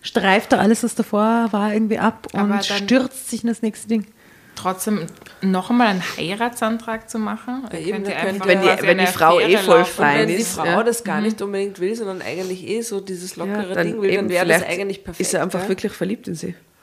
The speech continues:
Speaker 3: Aber selbst dann verstehe ich es nicht, weil, äh, wenn er den Eric auch liebt, das, das kann ja durchaus sein, weil den kennt er halt schon ewig. Und dann hat er halt so lustige Affäre mit einer und verliebt sich in die. Muss er sie nicht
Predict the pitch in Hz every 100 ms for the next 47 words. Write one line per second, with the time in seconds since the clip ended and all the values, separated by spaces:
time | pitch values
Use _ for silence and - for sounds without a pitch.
0 | _ - _ _ - 185 190 185 165 -
1 | - 131 240 277 196 - 185 185 175 170
2 | 175 180 - - - - 180 175 185 180
3 | 143 180 196 - 208 - 175 240 - -
4 | - _ _ _ _ - 190 - 160 170
5 | 170 175 175 170 165 165 - - - 180
6 | 196 202 180 - 160 175 247 247 175 180
7 | 180 185 180 190 165 156 165 202 180 220
8 | - - - - - - - - - -
9 | - - - 180 180 175 175 190 180 175
10 | - 180 180 180 180 175 196 - 208 175
11 | 170 - 175 214 185 170 135 180 165 170
12 | 170 214 - 190 185 165 180 233 - -
13 | - - 156 160 147 135 143